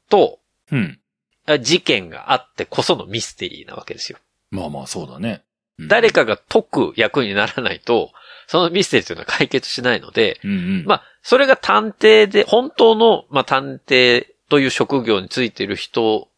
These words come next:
Speaker 1: であるかもしれないし、
Speaker 2: うん。
Speaker 1: その探偵じゃないけど、何か推理をして、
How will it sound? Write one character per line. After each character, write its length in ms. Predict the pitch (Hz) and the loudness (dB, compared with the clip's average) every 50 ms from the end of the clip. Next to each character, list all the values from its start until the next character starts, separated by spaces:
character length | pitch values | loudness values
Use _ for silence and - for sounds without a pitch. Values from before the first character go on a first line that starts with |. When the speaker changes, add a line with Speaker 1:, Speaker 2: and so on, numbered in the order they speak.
| _ _ - | _ _ -4
Speaker 1:
で 180 | 156 160 - - _ _ _ _ _ | -4 -4 -4 -4 _ _ _ _ _
あ 140 | - 160 165 | -2 0 0
る 120 | 151 147 - | 0 0 0
か 100 | - 233 | 0 0
も 100 | 185 143 | 0 0
し 140 | - - 117 | 0 0 0
れ 80 | 110 | 0
な 140 | 104 107 107 | 2 0 0
い 80 | 104 98 | -2 -2
し、 480 | - - - 233 220 156 - - - _ - | -4 -6 -4 -2 0 0 -2 -4 -8 _ -6
Speaker 2:
う 80 | - 226 | -4 -2
ん。 220 | 214 185 147 - _ _ | -2 -2 -4 -10 _ _
Speaker 1:
そ 160 | - - 156 | -4 -2 -2
の 140 | 139 131 117 | -2 -2 -4
探 320 | - - - 170 196 208 | -4 -2 -2 -2 -2 -2
偵 220 | 196 - 226 220 214 | -2 2 2 4 4
じ 100 | 196 208 | 4 2
ゃ 40 | 208 | 2
な 120 | 220 214 | 2 0
い 80 | 196 - | 0 2
け 120 | - 226 | 2 4
ど、 300 | 226 233 196 - - - - | 4 4 4 4 0 -4 -2
何 280 | 123 156 180 170 143 | 0 0 0 0 -2
か 120 | - - 95 | -2 -4 -4
推 440 | - - - - 143 131 117 101 92 | -4 -4 -4 -2 0 0 0 -2 -4
理 160 | - - - | -10 -16 -14
を 60 | - | -12
し 160 | - - - | -12 -12 -6
て、 320 | - 185 175 120 - - | 0 0 0 0 0 -4